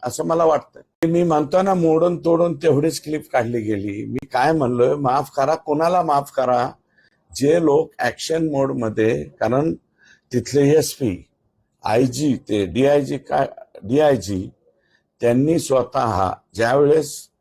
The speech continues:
अ, आंदोलकांनी मागणी केली, त्यावेळेस जे लोक तिथे in on camera दिसतायत,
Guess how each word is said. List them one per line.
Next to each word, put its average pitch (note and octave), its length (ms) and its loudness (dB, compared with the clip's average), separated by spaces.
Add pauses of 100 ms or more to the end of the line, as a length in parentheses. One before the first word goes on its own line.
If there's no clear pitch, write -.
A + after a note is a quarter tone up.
(380)
अ, G#2+ 100 -4
आंदोलकांनी C#3+ 1040 2
मागणी C3 480 -4
केली, A#2+ 420 -8
त्यावेळेस A#2+ 840 0 (480)
जे D#3+ 320 2
लोक C3 380 2 (420)
तिथे D3 640 -2 (520)
in C3+ 120 2
on D3+ 360 0 (140)
camera D3 400 2
दिसतायत, C3+ 520 0